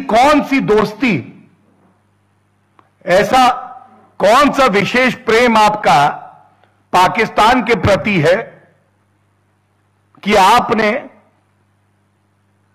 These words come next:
और पूर्व प्रधानमंत्री मनमोहन सिंह जी ने ये अनुमति हमारी वीर सेना को नहीं दी।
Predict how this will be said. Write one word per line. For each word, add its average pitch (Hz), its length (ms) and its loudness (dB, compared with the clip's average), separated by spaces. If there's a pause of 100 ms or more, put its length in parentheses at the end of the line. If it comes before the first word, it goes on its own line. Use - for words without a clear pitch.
(180)
और 175 180 -2
पूर्व 240 320 -2
प्रधानमंत्री 214 760 -2
मनमोहन 202 480 0
सिंह 214 220 -2
जी 208 140 -4
ने 220 120 -2
ये 220 180 -2
अनुमति 202 480 0
हमारी 202 300 2
वीर 190 260 -2
सेना 185 280 0
को 196 160 -2
नहीं 165 260 0
दी। 117 160 -10